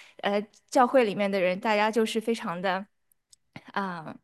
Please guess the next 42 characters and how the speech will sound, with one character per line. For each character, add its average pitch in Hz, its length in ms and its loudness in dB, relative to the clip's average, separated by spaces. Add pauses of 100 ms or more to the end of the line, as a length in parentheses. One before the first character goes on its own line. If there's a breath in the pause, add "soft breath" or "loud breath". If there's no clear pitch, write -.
(480 loud breath)
就 233 80 0
是 190 540 0
开 247 240 2
放， 220 420 2
然 185 120 0
后 214 180 0
就 220 140 -4
是 220 100 -4
非 233 140 0
常 233 160 -2
的 214 60 -2
inviting。 208 600 0 (420 loud breath)
然 269 160 4
后 302 160 4
后 311 180 6
来 226 180 8
fast 285 320 2
forward， 208 600 2 (120)
呃 180 280 0
，seventeen 269 440 0
years 214 240 2 (100)
ago， 208 320 -2 (400 loud breath)
呃， 202 300 2
我 190 160 4
来 196 140 6
到 247 120 4
美 190 180 2
国， 180 400 2
当 240 200 2
时 202 260 -4
是 208 500 2 (100)
经 254 160 0
过 254 120 4
一 226 100 0
个 214 200 2
交 240 160 2
换 254 160 0
生 254 180 -2
计 254 200 -2
划， 196 280 -4 (380 loud breath)
所 - 180 2
以 214 400 0